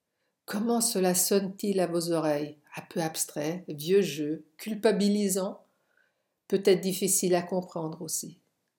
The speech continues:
Permettez-moi de vous raconter quelque chose à ce sujet. Comme vous pouvez vous en douter, j'aime écouter des podcasts. Dernièrement, j'écoutais plusieurs épis-, épisodes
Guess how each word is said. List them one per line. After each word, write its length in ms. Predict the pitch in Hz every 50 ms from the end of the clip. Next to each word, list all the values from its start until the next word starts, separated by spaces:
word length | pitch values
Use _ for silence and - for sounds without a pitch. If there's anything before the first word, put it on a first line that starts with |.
| _ _ _ _ _ _ _ _ _ _ _ - - _
Permettez-moi 640 | - 262 269 269 285 277 277 - 214 202 190 185 185
de 60 | 180
vous 80 | 180 160
raconter 500 | 156 180 175 180 - 175 175 - 180 160
quelque 220 | - 170 160 156
chose 240 | - - 190 170 160
à 60 | 156
ce 140 | 151 - -
sujet. 400 | - - 139 143 110 - 123 - - _ _ _ _ _ _ _ _ _ _ _ _ _ _ - - - - - - _ _ _ _ _ _ _ _ _ _
Comme 220 | - - 262 269 233
vous 140 | 220 202 208
pouvez 280 | - 208 196 202 202
vous 220 | 190 185 175 165 180
en 100 | 156 151
douter, 600 | 139 170 175 - - 190 185 208 208 190 - -
j'aime 360 | - 160 160 220 220 220 202 170
écouter 720 | 170 165 - - 170 160 - - - 156 156 156 156 -
des 160 | 160 151 196 196
podcasts. 840 | 196 - 156 139 - - - 135 - - - - - - - - _ _ _ _ _ _ -
Dernièrement, 680 | 190 226 240 254 233 202 180 165 160 160 156 160 180 190
j'écoutais 600 | 180 160 185 226 214 - - 165 - - 180 202
plusieurs 480 | 202 - - 226 220 226 254 269 269
épis-, 520 | 285 285 285 285 - 185 175 165 165 165 -
épisodes 640 | - 233 233 - 220 185 - 175 170 185 202 190 185